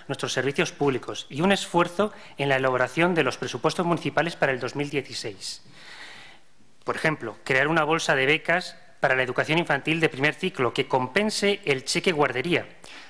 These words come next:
Algunos todavía no saben la diferencia que hay entre educación infantil y guardería, pero bueno.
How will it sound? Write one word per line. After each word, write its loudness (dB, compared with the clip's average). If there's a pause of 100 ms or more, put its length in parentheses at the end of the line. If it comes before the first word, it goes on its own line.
Algunos 0
todavía 2
no 0
saben 2
la 0
diferencia -2
que 0
hay 0
entre -4
educación -2
infantil -2
y -6
guardería, -4 (340)
pero -6
bueno. -2